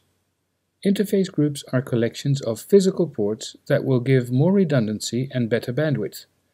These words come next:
And ONTAP also supports V lan ports,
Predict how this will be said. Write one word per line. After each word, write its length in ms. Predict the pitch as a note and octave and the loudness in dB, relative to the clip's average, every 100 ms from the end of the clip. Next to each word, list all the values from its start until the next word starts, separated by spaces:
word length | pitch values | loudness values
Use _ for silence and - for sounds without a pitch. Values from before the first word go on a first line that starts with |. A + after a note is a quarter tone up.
| _ _ _ _ _ _ - | _ _ _ _ _ _ -2
And 320 | C3 B2 - | 2 2 0
ONTAP 280 | E3 C#3 A2+ | -4 -4 -6
also 300 | - A3 - | -4 -2 -2
supports 440 | D3+ A#2+ - F2+ - | -2 -4 -6 -8 -8
V 240 | A2+ G#2 G2 | -10 -6 -4
lan 200 | A2 C3+ | -2 -2
ports, 420 | F#3+ D#4+ - | -2 -4 -8